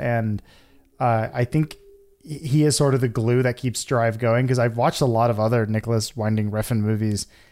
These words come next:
and they're all fairly, they're, they're, they all are somewhere between watchable and just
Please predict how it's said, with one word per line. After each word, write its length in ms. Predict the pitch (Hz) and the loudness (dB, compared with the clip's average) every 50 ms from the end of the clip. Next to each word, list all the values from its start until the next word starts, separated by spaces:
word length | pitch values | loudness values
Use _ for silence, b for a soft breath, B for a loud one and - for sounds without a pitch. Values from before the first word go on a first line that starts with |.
| b b b | b b b
and 80 | - 143 | 0 2
they're 100 | 156 202 | 4 4
all 120 | 226 202 | 4 2
fairly, 840 | 127 - - - - 147 139 139 143 139 135 135 127 120 113 113 - _ _ _ _ _ | 0 -2 -4 -2 0 2 4 4 4 4 2 2 2 0 0 -2 -6 _ _ _ _ _
they're, 220 | - 151 143 147 - | 0 0 0 0 -2
they're, 240 | 160 151 147 143 151 | -2 0 0 0 0
they 140 | 143 147 151 | 2 2 2
all 360 | 165 180 175 170 160 147 139 147 | 4 4 4 2 2 0 -2 -2
are 100 | 151 135 | -2 0
somewhere 300 | - - 147 143 139 127 | 0 2 2 2 2 2
between 320 | 131 - - 139 127 117 | 0 -2 0 0 0 2
watchable 500 | 107 107 120 123 - 143 139 156 151 139 | 2 0 0 -2 -2 0 0 2 2 2
and 100 | 123 120 | 2 2
just 240 | 107 120 107 - - | 0 0 -2 -4 -6